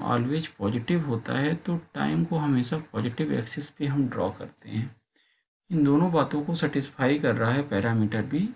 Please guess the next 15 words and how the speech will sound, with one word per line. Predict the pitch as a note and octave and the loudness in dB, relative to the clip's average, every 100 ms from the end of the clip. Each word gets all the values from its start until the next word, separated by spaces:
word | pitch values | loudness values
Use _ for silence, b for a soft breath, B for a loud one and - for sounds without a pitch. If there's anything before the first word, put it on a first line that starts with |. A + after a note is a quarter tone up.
| - | -10
इसलिए | - A#2 A#2 | -2 0 2
B | A2 A2+ C3+ | 2 4 4
represent | D3 - - A2+ - - | 4 0 -2 -2 -4 -6
time। | - - - _ _ _ _ _ _ _ _ | -8 -8 -14 _ _ _ _ _ _ _ _
अब | - C#3+ | -10 0
बात | A#2+ E3 - | 2 2 2
करते | D3 D3 D3+ | 0 2 2
हैं | D3+ F#3+ B3 - - _ _ - | 4 6 4 2 -14 _ _ -2
option | A#2 - - C#3 | -2 0 4 4
B | F#2+ G2 | 4 0
की, | G2 F#2+ - _ _ _ _ _ _ _ | -4 -8 -10 _ _ _ _ _ _ _
quantity | C#3+ D3 E3 A3 A#3+ - | 2 4 4 2 2 4
A | E3 | 6
is | F#3+ F3 | 6 6
velocity | C#3 A#2+ C3 - A3 | 6 6 4 2 4